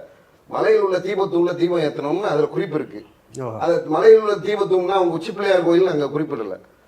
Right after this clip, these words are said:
Speaker 1: அந்த புக்ல குறிப்பிட்டிருக்கிறது, மலை மேல் உள்ள தீபத்தூணில் தீபம், கார்த்திகை அன்னைக்கு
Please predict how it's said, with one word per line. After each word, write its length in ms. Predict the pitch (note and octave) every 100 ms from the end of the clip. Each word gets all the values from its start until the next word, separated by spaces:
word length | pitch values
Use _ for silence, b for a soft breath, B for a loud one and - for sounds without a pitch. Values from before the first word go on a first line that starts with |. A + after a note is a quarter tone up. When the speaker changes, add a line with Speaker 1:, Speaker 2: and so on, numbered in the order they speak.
| -
Speaker 1:
அந்த 200 | B2 D#3
புக்ல 220 | D#3+ -
குறிப்பிட்டிருக்கிறது, 680 | G3 F3+ F#3+ F3+ E3 F3 G#3+
மலை 280 | D#3 F3+ F#3+
மேல் 380 | F3 D#3+ E3 E3+
உள்ள 280 | D#3+ F#3
தீபத்தூணில் 640 | G#3 G3 F#3+ F3+ D#3 F#3+ E3+
தீபம், 260 | E3+ E3 D3+
கார்த்திகை 380 | D#3+ E3+ E3
அன்னைக்கு 460 | D3+ D3 E3+ F#3+